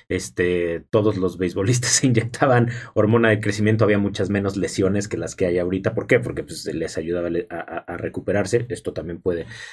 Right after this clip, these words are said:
ser realidad con, con, con, con los niños actualmente al, al haber una menor secreción de, de hormona del crecimiento.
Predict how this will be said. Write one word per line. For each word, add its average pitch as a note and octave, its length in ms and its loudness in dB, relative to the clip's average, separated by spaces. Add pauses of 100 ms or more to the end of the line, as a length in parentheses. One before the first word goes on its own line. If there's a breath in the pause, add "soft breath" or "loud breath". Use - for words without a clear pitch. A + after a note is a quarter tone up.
(140 loud breath)
ser F#2 200 0
realidad F2 440 0
con, F2+ 240 -4
con, D#2 560 -8
con, F2 320 -8
con E2+ 160 -6
los E2 120 -6
niños F2+ 240 -4
actualmente F2+ 480 0
al, E2 200 0
al F2 140 -4
haber F#2 200 2
una F#2+ 180 0
menor F2+ 320 -2
secreción F2 500 -4
de, F2 180 -2
de E2+ 180 -6
hormona F2 280 -4
del E2+ 120 -6
crecimiento. F#2+ 580 -4